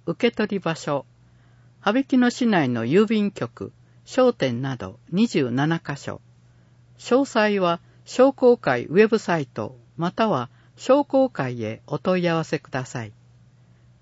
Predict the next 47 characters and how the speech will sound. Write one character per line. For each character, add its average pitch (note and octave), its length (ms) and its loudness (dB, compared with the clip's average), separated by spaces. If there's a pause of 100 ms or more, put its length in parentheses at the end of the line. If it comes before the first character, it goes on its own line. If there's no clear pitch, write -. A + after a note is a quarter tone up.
(140)
受 F3 220 -2
け - 20 2
取 A#3 280 0
り - 40 -14
期 F#3+ 160 -6
間、 G#2 260 -8 (760)
二 G3+ 120 0
千 G#3 360 0
二 G3+ 160 0
十 B2 260 0
二 D3 160 0
年 A#2+ 260 -4 (200)
一 G#3 240 -2
月 A3+ 260 0
三 A3 300 2
十 A#2 200 -4
一 C3+ 220 -6
日 E3+ 320 -4
ま B2 180 -4
で。 G#2+ 200 -12 (760)
使 - 260 -4
用 C4 200 4
期 A#3 220 -4
間、 G#2+ 280 -6 (600)
二 G3+ 120 -2
千 G#3 360 2
二 F#3 120 0
十 C#3 240 -2
二 C#3+ 180 -2
年 A2+ 200 -4 (300)
二 F3 120 -2
月 G#3+ 300 0
二 G3+ 220 2
十 C#3 180 -4
八 C#3+ 320 -6
日 E3 300 -4
ま B2+ 180 -4
で。 G#2+ 180 -14 (960)
問 A3+ 220 0
い G#3+ 80 0
合 F#3+ 80 4
わ F3+ 140 0
せ、 C#3+ 300 -6 (500)
羽 G#3 240 0
曳 A#3+ 200 -6
野 G3+ 140 0
市 A2 320 -10